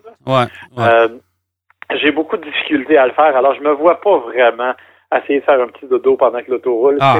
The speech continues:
Speaker 1: C'est pas exactement
Speaker 2: regarde.
Speaker 1: mon genre. Écoute, je trosse pas à moitié des conducteurs avec qui j'embarque, je trosserai pas <laughs> plus une voiture.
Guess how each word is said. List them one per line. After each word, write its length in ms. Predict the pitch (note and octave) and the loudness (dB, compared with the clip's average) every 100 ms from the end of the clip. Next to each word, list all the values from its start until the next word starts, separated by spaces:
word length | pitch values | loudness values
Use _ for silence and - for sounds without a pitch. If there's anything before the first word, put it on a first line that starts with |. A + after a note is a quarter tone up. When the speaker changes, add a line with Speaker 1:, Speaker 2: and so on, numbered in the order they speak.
| - | 0
Speaker 1:
C'est 60 | C3+ | -2
pas 40 | |
exactement 440 | A#2+ - G#2+ A2 A2 | -2 -6 -8 -6 -6
Speaker 2:
regarde. 60 | |
Speaker 1:
mon 180 | A#2 A#2+ | -4 0
genre. 200 | E3 G3+ - - - | 2 0 -2 -12 -8
Écoute, 320 | - G#3 G#3 - - - | -2 0 0 -4 -20 -16
je 180 | - E3+ | -6 -2
trosse 180 | E3+ - | 0 2
pas 100 | A#3 | 2
à 40 | |
moitié 260 | F3 - F3+ | 2 -2 -2
des 100 | D3 | -4
conducteurs 460 | C#3+ B2 - D3+ | -6 -6 0 2
avec 160 | C#3 B2 | 2 0
qui 140 | - - | -8 -6
j'embarque, 380 | A#2 A#2 D#3+ - | -4 -2 -2 -4
je 40 | - | -12
trosserai 280 | A#2+ - C3+ | -12 -8 -2
pas 100 | G3 | 0
<laughs> 60 | F#3+ | 2
plus 160 | A#3+ B3 | 0 0
une 120 | A#3+ | -2
voiture. 480 | A#3+ - - - | 0 0 -2 -6